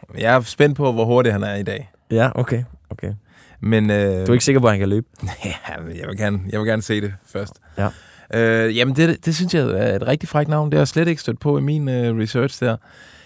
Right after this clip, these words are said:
Speaker 1: Øh, du siger Basso Gok til Nordsjælland.
Speaker 2: Til Nordsjælland. Den er fræk.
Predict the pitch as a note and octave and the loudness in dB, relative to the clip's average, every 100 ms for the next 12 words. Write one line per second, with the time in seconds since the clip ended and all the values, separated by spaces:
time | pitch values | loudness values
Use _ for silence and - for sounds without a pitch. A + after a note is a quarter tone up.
0 | - _ - B2 A#2 G#2+ G#2+ G#2+ G#2 G2+ | -20 _ -2 2 4 4 2 2 0 -2
1 | - _ C#3+ C#3 F#3 D#3+ C3 C#3+ D#3+ E3+ | -6 _ -4 0 4 4 4 4 4 4
2 | F3 D#3+ - E3+ F3+ - D#3+ D3 C#3+ D3+ | 0 -2 2 2 2 -4 -2 0 0 0
3 | E3 A#2+ D3+ B2+ G#2 F#2 - _ - - | 0 2 4 4 0 -4 -12 _ -20 -2
4 | A2+ A2+ A2 A2+ | -2 0 2 0